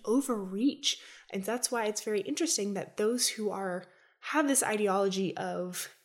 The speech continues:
not, you know, anti-government, get out of my business, have such a positive view of how policing is done. And it also goes back to, like, well, they're bad.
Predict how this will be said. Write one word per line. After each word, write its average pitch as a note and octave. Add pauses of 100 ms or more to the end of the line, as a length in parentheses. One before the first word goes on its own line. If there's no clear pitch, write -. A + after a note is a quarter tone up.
(220)
not, A3+ (200)
you G#3+
know, G3 (100)
anti-government, G#3
get G3+
out G3
of G3
my F3+
business, A#3 (680)
have A3
such -
a A3+
positive G#3
view F#3+
of F#3
how F#3+ (320)
policing G#3+
is F3+
done. - (520)
And F#3+
it F3+
also E3+
goes F#3
back F#3
to, G3+
like, F3 (160)
well, F#3+
they're F#3
bad. F3